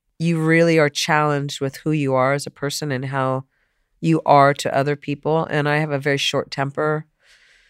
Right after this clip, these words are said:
but I'm great. I, I really do think I'm a really good human being. Do I have a lot of work? Yeah, I have a lot of work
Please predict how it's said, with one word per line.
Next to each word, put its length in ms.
but 140
I'm 180
great. 340
I, 300
I 100
really 480
do 300
think 300
I'm 160
a 100
really 360
good 240
human 500
being. 560
Do 120
I 100
have 200
a 60
lot 220
of 80
work? 460
Yeah, 300
I 80
have 120
a 40
lot 240
of 80
work 380